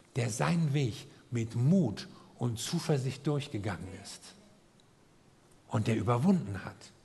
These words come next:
Du kannst sogar ein neues Leben anfangen, weil es den einen gab, der sein Leben für dich gab und nicht zurückgeschreckt ist.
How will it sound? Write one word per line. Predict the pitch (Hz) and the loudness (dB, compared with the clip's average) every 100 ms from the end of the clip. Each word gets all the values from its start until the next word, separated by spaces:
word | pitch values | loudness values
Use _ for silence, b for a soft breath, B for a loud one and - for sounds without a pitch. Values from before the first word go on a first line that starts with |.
| - - - - - B B - | -20 -20 -20 -20 -20 B B -2
Du | 143 | 2
kannst | - 196 - | 4 4 4
sogar | 156 139 | 2 4
ein | 151 | 4
neues | 151 151 139 - | 4 2 2 2
Leben | 151 190 202 139 | 4 6 4 2
anfangen, | 135 120 107 - 107 87 - - - - _ b b b | 2 -2 -2 -4 -6 -6 -14 -20 -20 -20 _ b b b
weil | - 135 | -4 -2
es | 120 | -2
den | 135 127 - | -2 -4 -4
einen | - 170 190 185 175 | -2 2 4 4 2
gab, | 151 123 98 - - - b b b - | 2 0 -4 -12 -20 -20 b b b -4
der | 113 110 | -2 0
sein | 98 135 170 | 0 2 4
Leben | 156 156 139 104 92 B B B | 4 2 2 -2 -6 B B B
für | - 113 | -6 -2
dich | 135 156 - | 0 -2 -2
gab | - 131 90 - - - - | -2 -2 -4 -12 -20 -20 -2
und | - | 4
nicht | 208 - | 4 4
zurückgeschreckt | 220 208 - - - 98 - | 2 2 0 -4 -6 -10 -12
ist. | - - | -16 -16